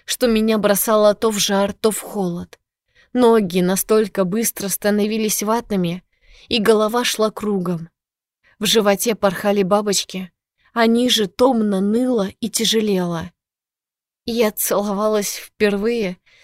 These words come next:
и совершенно не понимала, что мне нужно делать. Но Герт был таким осторожным,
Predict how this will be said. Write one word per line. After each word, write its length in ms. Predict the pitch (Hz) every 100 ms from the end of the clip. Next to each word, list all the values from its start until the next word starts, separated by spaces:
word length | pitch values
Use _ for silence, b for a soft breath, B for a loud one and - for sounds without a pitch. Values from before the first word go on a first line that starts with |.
| b
и 100 | 220
совершенно 640 | - 196 202 - 247 240 226
не 140 | 226
понимала, 680 | 214 220 214 220 254 196 180 b b
что 260 | - - 247
мне 220 | 240 214
нужно 340 | 220 233 214
делать. 600 | 202 190 233 190 160 - - _ _ _ _ _ _ -
Но 160 | 247
Герт 400 | 226 196 247 247
был 280 | 190 185 247
таким 440 | - 208 - 254 233
осторожным, 800 | - 214 214 247 214 180 165